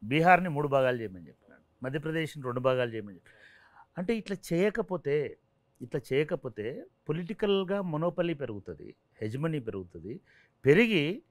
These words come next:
దక్షిణాది రాష్ట్రాలకి మనం దూరం అవుతాము. దక్షిణాది రాష్ట్రాలు భాషా ప్రయుక్త రాష్ట్రాలుగా, ఆ, విడిపోయి ఉంటాయి. కాబట్టి ఫ్యూచర్లో ఈ ప్రమాదం వస్తుందని ఆయన యాభై సంవత్సరాలు, డెబ్బై సంవత్సరాల కింద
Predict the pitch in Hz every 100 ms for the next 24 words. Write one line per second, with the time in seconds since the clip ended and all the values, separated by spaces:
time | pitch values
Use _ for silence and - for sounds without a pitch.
0 | _ - 104 135 - 202 214 190 170 165
1 | - 170 156 147 151 143 131 120 135 135
2 | 117 113 113 170 165 117 - 147 156 135
3 | 123 - 131 156 113 117 151 131 131 120
4 | 123 117 113 - 120 127 214 _ _ -
5 | - _ - - 120 110 131 170 196 185
6 | 156 131 120 139 247 - _ _ _ _
7 | _ _ - 165 220 214 156 185 277 _
8 | _ _ - 165 220 247 220 220 202 175
9 | 151 151 165 160 151 - 143 147 160 147
10 | 127 127 127 131 127 151 127 120 117 120
11 | - 120 113 117 160 131